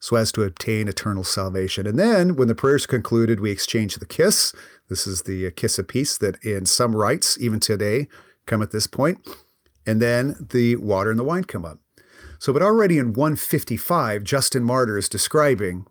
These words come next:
basically what you did last Sunday when you went to Mass. And its roots are this, apparently this synagogue, uh, temple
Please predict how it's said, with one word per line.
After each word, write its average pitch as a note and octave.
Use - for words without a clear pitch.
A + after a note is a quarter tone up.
basically A#2
what A2
you A2
did G#2
last F#2
Sunday E2+
when F2
you E2+
went E2+
to E2
Mass. E2
And A2
its -
roots E3
are A#2+
this, G2+
apparently G#2+
this F2+
synagogue, F2+
uh, F#2+
temple G#2+